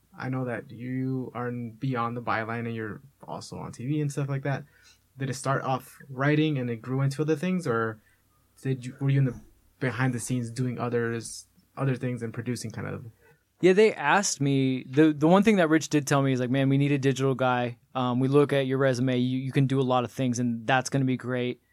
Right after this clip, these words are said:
Speaker 2: Colin's gonna need you to do that. You know, we're, we're a, a small team, but we do, we get a lot done.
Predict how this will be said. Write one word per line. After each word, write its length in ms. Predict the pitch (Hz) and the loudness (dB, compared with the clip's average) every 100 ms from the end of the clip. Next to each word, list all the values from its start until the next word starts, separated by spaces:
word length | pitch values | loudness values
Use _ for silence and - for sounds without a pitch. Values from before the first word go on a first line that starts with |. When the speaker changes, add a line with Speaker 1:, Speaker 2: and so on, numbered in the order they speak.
| _ _ _ | _ _ _
Speaker 2:
Colin's 300 | - 143 135 | -2 2 2
gonna 160 | 127 135 | 2 2
need 300 | 127 131 127 | 2 2 0
you 60 | 123 | -2
to 60 | 123 | 0
do 140 | 131 | 0
that. 260 | 127 123 - | 0 -2 -4
You 120 | 131 | -4
know, 100 | 117 | -2
we're, 280 | 117 135 127 - | 0 -2 -2 -4
we're 180 | 135 135 | 0 2
a, 220 | 123 120 139 | 0 -2 -4
a 60 | |
small 320 | - 147 143 151 | -2 4 4 4
team, 340 | 165 180 190 | 2 2 4
but 220 | 139 135 | 4 2
we 100 | 131 | 0
do, 180 | 127 139 | 0 -2
we 140 | 131 127 | -2 0
get 140 | 139 | 2
a 20 | |
lot 260 | 131 123 127 | 2 0 0
done. 340 | 139 139 175 | 0 2 2